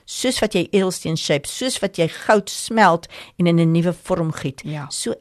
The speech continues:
Speaker 1: is dit nie altyd maklik nie. So ouers, dit is steentjie
Speaker 2: Mm.
Speaker 1: op steentjie. Dit is herhaling, herhaling, herhaling, maar nie sonder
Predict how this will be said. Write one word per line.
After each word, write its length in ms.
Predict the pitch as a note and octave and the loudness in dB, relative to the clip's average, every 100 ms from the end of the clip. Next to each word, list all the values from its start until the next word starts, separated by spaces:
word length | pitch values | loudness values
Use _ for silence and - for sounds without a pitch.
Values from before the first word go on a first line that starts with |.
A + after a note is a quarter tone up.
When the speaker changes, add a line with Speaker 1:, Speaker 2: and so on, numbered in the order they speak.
| - | -6
Speaker 1:
is 160 | A#3+ - | -8 -8
dit 240 | G3+ - | -10 -2
nie 200 | G#3 A#3 - | -2 -2 -2
altyd 420 | F#3 - F3 E3+ | -2 0 -2 0
maklik 460 | D3+ D3 - D3+ - | -2 -2 -6 -8 -10
nie. 160 | D#3+ _ - - | -12 _ -20 -10
So 200 | - - - | -2 -2 2
ouers, 560 | E4+ D4 C#3 G#3+ - - _ _ _ _ - | 4 4 2 0 -4 -8 _ _ _ _ -4
dit 200 | B3 - - | -4 -4 -6
is 280 | B3 - - _ _ - | -6 -6 -12 _ _ -16
steentjie 760 | - - - A#3+ A#3+ E3 - | -14 -10 -4 -2 0 -2 -6
Speaker 2:
Mm. 80 | D3+ _ - | -8 _ -12
Speaker 1:
op 140 | - | -10
steentjie. 640 | - - D#3 D3 C3+ D3 D3 _ _ - | -8 -4 -2 -2 -6 -10 -14 _ _ -10
Dit 160 | E3 | -8
is 120 | - E3 | -6 -6
herhaling, 720 | C#3+ D3 E3 F#3 G3 G#3 G3 _ _ | -6 -4 -2 0 0 -2 -6 _ _
herhaling, 640 | E3 D3+ E3 D#3+ D#3 D3+ | -8 -6 -2 0 0 -2
herhaling, 540 | D3 D3 D3 C3+ A#2 - _ _ - | -4 -4 -4 -4 -8 -12 _ _ -6
maar 180 | D3+ - | -4 -2
nie 420 | E3 D#3+ E3+ E3 _ _ _ - | 0 2 2 0 _ _ _ -16
sonder 800 | - - - D3 D3 C#3+ D3+ | -12 -6 0 0 0 -2 -6